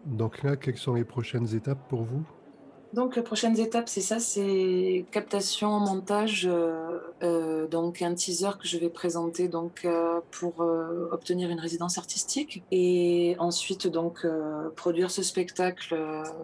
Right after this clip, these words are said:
Speaker 2: pour l'automne, euh, le mettre en lumière avec les personnes qui sont pas encore en, dans le projet, qui interviendront ensuite.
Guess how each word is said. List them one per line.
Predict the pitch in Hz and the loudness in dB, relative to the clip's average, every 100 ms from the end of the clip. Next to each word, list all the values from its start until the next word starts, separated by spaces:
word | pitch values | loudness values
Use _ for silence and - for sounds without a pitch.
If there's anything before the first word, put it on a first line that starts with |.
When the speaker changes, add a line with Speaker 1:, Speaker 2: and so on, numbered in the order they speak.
| 165 - | -12 -6
Speaker 2:
pour | 190 175 | 0 2
l'automne, | 170 170 196 262 247 | 2 2 2 4 2
euh, | 185 170 170 165 165 170 | 0 -2 -2 -4 -6 -8
le | - | 0
mettre | 151 - | 0 2
en | 180 | 2
lumière | 175 175 180 | 4 4 2
avec | 165 165 170 | 0 0 0
les | |
personnes | 180 175 185 180 | -2 0 0 -2
qui | - | -4
sont | 156 | -4
pas | 151 | -2
encore | 165 170 180 165 | -2 0 0 0
en, | 170 160 165 - - | -2 -4 -8 -8 -4
dans | |
le | 170 | -4
projet, | - 170 165 208 320 - - - | -2 -2 2 0 0 -6 -20 -20
qui | - | -4
interviendront | 160 160 160 165 160 165 | -2 -2 -2 -2 -2 -2
ensuite. | 160 - 214 - | -2 -2 -4 -6